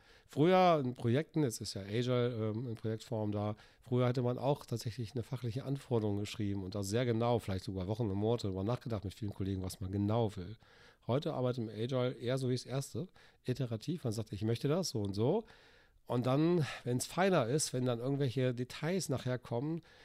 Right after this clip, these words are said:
in der siebten Ebene oder achten Ebene oder sonst irgendwo,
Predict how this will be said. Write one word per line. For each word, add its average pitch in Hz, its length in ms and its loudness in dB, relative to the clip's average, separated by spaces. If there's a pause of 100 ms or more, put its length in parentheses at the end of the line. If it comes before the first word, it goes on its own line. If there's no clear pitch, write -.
(220)
in 113 120 0
der 110 120 2
siebten 123 380 -6
Ebene 139 340 0
oder 117 220 -4
achten 139 300 -12
Ebene 135 240 -2
oder 117 140 -2
sonst 151 280 -4
irgendwo, 104 420 -4